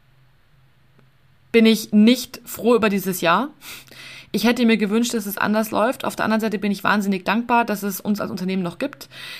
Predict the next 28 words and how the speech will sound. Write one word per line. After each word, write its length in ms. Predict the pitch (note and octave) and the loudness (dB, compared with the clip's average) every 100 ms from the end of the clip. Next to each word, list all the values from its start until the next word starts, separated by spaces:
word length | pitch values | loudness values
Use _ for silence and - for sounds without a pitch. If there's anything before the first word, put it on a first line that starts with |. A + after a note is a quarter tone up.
| - | -2
dass 160 | G3+ G3 | -2 0
wir 80 | G3 | -2
Kunden 320 | C4 C4 G#3+ | -2 -2 0
haben, 180 | A3 A3 | 2 2
die 80 | |
uns 100 | G3 | -2
die 60 | F#3 | -6
Treue 240 | F3+ A#3+ | -2 0
gehalten 400 | B3+ A#3 A#3 A#3 | 0 0 0 0
haben, 220 | A3 A3+ G#3 | 2 2 2
dass 120 | F#3 | -2
wir 60 | |
Lieferanten 560 | F#3 F3+ - G#3 A3+ G#3 | -6 -6 -2 -2 -2 -2
haben, 300 | G#3 G#3 G#3 - - - | -2 0 -2 -6 -20 -10
die 80 | G3+ | -4
uns 140 | G3 F3+ | -4 -4
supportet 420 | - A#3+ B3+ G#3 | -2 -2 -2 -4
haben 220 | A3 G#3+ | -2 0
in 80 | G3+ | 0
der 60 | |
schwierigen 360 | F#3 G3 F3+ F3+ | -2 -4 -4 -6
Zeit. 300 | - G#3 A#3 | 0 0 0
Ich 100 | G#3+ | -4
bin 140 | G3 | -4
dankbar 320 | F3+ G3+ G#3+ G3+ | 0 -2 -2 -4
für 100 | - | 0
alle 160 | A3+ | 2
Menschen, 580 | A3+ G#3+ A3 - G#3+ G#3 | 2 2 0 0 -2 -2